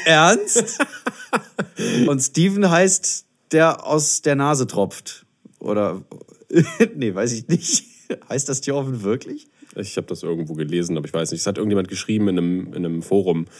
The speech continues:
Speaker 2: Also weiß ich nicht, ob's wirklich stimmt.
Speaker 1: Ach so, ich dachte,
Speaker 2: Ja,
Speaker 1: einer
Speaker 2: aber
Speaker 1: bei
Speaker 2: ich hab sofort Thjörven geschickt, also
Speaker 1: Ach so.
Speaker 2: <laughs> natürlich.
Speaker 1: Und wie fand er's?
Speaker 2: Ähm, sehr lustig. Er meint sogar, es haben andere Leute ihm auch schon mehrere so eine ähnliche Sachen mal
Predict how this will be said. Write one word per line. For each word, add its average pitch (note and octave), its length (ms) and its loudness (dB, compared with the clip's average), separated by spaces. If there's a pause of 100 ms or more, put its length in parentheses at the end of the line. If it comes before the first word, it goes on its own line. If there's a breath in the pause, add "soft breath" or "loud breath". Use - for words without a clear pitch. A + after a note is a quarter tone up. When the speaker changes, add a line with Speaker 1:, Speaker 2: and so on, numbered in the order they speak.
(280 loud breath)
Speaker 2:
Also F2+ 180 -2
weiß F2+ 160 2
ich F#2 60 0
nicht, F2+ 120 0
ob's E2+ 120 -2
wirklich F2+ 220 0
stimmt. A2 240 2
Speaker 1:
Ach A#2 80 2
so, B2 240 2
ich G#2+ 120 -2
dachte, A#2+ 260 0
Speaker 2:
Ja, A2+ 100 4
Speaker 1:
einer A2 240 2
Speaker 2:
aber A2 180 2
Speaker 1:
bei G#2 60 4
Speaker 2:
ich A#2+ 80 -2
hab B2+ 100 0
sofort A#2 300 0
Thjörven A2+ 300 2
geschickt, - 420 -4
also B2 280 4 (180)
Speaker 1:
Ach D3+ 160 6
so. B2+ 340 2 (160 loud breath)
Speaker 2:
<laughs> - 160 -20
natürlich. A#2 520 2 (1160 loud breath)
Speaker 1:
Und G#2 120 -6
wie G#2+ 60 -2
fand A#2+ 200 -2
er's? F3 360 -4 (400)
Speaker 2:
Ähm, E2 480 -2 (220)
sehr F2+ 260 -4
lustig. D3+ 320 0
Er G2 60 0
meint A#2+ 180 4
sogar, A2 400 4 (120)
es - 160 -6
haben G2 260 0
andere C3 400 2
Leute F#2 600 0 (120)
ihm F#2 140 -4
auch G#2+ 120 -2
schon F#2 180 -4
mehrere E2+ 500 -2 (100)
so F#2 140 -6
eine F2 140 -4
ähnliche E2+ 340 -6
Sachen E2+ 320 -8
mal G#2 360 -10